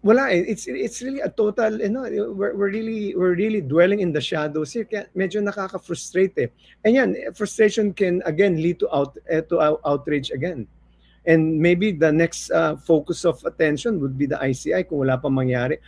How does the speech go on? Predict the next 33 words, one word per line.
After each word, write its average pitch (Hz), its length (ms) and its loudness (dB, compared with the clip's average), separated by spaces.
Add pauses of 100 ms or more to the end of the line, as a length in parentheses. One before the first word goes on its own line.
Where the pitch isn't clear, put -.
May 233 160 6
nag-joke 226 400 6
sa 190 240 2
akin 208 160 0
kasi 202 160 2
may 180 160 2
sinabi 165 400 2
ako 170 160 -4
sa, 151 400 2 (160)
nag-post 147 480 -2
ako 170 160 -6
sa 143 480 2 (480)
tweet-, 156 400 0
sa 151 240 2
Twitter 151 480 -2
na, 131 240 -2 (800)
"Public 190 400 4
hearings 196 400 6
now 226 400 4
or 170 480 6 (680)
public 180 400 4
outrage 165 480 2
on 156 80 -2
November 143 400 -2
thirty?" 135 560 -6
May 180 160 2
nagsabi, 170 480 -2
"Ang 165 160 -6
tagal 147 240 0
naman 143 220 -2
ng 143 80 -2
November 127 420 -2
thirty." 135 460 -8